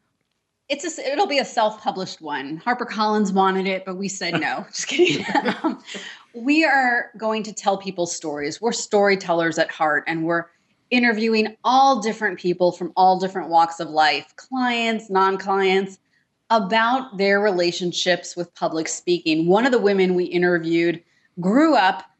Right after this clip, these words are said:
in a church singing, always comfortable on stage.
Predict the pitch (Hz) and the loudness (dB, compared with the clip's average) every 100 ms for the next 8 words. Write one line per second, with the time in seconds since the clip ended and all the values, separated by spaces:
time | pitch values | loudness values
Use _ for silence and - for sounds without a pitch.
0 | _ _ 202 196 196 208 185 185 - - | _ _ -4 -2 -2 -2 -2 -2 -6 -4
1 | 190 175 156 - _ 269 269 269 254 254 | -2 -2 -4 -8 _ 2 2 2 0 -4
2 | 220 202 202 196 196 165 170 175 - - | -4 -2 -2 0 0 2 0 -2 -4 -2
3 | 165 156 156 | 0 0 -2